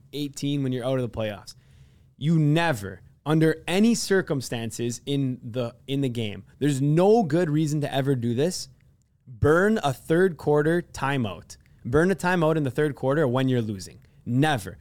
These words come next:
You just never do that. If you're losing in the game going into the third quarter, you need, need, need all three timeouts. Whatever probability, whatever thing you saw on the defense that,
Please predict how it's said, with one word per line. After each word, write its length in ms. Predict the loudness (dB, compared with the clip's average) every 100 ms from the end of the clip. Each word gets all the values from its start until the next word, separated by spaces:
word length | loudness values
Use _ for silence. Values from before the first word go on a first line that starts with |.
| -6
You 100 | -2
just 180 | 0 2
never 340 | 2 2 0
do 120 | -2
that. 120 | -4 -4
If 200 | -4 2
you're 160 | 2 4
losing 360 | 2 -2 -2
in 100 | 0
the 80 | -2
game 400 | -2 -2 -2 -6 -12 -12 -2
going 260 | 0 2
into 200 | 0 0
the 120 | -2
third 260 | 0 -2 -2
quarter, 340 | -4 -4 -6 -10 -20 -8
you 200 | -2 0
need, 480 | 2 4 4 2 0
need, 260 | 0 0
need 300 | 0 0 0 -2
all 220 | 0 0
three 260 | 0 -4 -6
timeouts. 520 | -4 -4 -4 -4 -8 -16 _ -16
Whatever 460 | -2 2 2 4 2
probability, 600 | 2 0 2 0 0 0
whatever 420 | 2 2 4 2 0
thing 400 | -6 -6 -2 -2
you 200 | -4 -4
saw 320 | -2 0 2
on 80 | 0
the 80 |
defense 540 | -2 -4 -4 -2 -2 -2
that, 260 | -4 -6